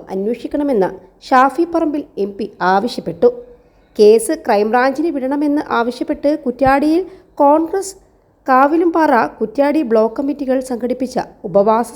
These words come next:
സമരം ഉദ്ഘാടനം ചെയ്ത് സംസാരിക്കുകയായിരുന്നു എം പി. കുറ്റ്യാടി എക്കാലവും അറിയപ്പെട്ടത് ലഹരിയുടെയോ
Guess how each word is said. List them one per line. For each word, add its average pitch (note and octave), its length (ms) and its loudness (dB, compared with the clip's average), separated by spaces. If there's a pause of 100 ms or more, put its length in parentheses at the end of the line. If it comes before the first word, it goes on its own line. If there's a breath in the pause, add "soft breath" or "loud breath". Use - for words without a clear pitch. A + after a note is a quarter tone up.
സമരം C4+ 260 -4
ഉദ്ഘാടനം A#3 640 -4
ചെയ്ത് C4 240 2 (480 loud breath)
സംസാരിക്കുകയായിരുന്നു C#4+ 880 0 (140)
എം D#3+ 120 -4
പി. F3 120 -2 (880)
കുറ്റ്യാടി A#3+ 560 4 (160)
എക്കാലവും C4 540 2
അറിയപ്പെട്ടത് A#3 640 -2 (160)
ലഹരിയുടെയോ C4+ 800 2